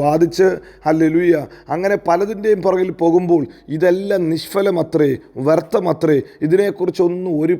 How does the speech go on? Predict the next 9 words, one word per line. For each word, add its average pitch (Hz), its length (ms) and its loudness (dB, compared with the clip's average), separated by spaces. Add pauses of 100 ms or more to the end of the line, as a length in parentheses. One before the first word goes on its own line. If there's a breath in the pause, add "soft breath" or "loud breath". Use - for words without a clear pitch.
പ്രയോജനവുമില്ല. 156 960 0 (360 loud breath)
പിന്നെ 180 280 0 (340)
അതിൻ്റെ 165 300 -2
സ്ഥാനത്ത് 175 460 0 (100)
നാം 170 140 -6 (100)
പറയേണ്ടത്, 165 540 0 (380 loud breath)
നാം 151 140 2 (120)
എല്ലാവരും 180 640 2 (340 loud breath)
സൽപ്രവർത്തികളിൽ 175 1000 0